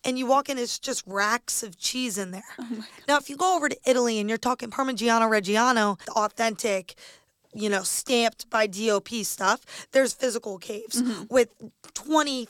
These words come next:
Speaker 1: fifty shelves high as you can ever look up. There's just Parmesan Reggiano.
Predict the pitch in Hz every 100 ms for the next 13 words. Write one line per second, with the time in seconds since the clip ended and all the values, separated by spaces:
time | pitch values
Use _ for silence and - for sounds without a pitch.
0 | - - 294 - 269 247 - - 262 233
1 | 220 196 - - 214 254 269 269 240 -
2 | 247 - 247 - 262 247 220 226 247 233
3 | - 233 214 - - 247 240 214 202 208
4 | 196 190 196 180 190